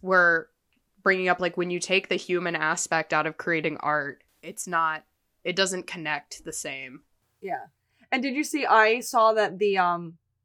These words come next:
Speaker 2: one of the big things that might push the writer's strike f-, to victory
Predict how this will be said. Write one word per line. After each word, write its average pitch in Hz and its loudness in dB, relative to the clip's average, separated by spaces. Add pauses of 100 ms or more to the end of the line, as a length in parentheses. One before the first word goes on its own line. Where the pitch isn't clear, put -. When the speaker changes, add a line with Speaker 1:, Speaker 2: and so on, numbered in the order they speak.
Speaker 2:
one 233 6
of 320 2
the 320 4
big 262 -4
things 247 -2
that 214 -2
might 202 2
push 208 -4
the 196 -2
writer's 180 0
strike 190 -2 (180)
f-, - -10
to 220 0
victory 233 0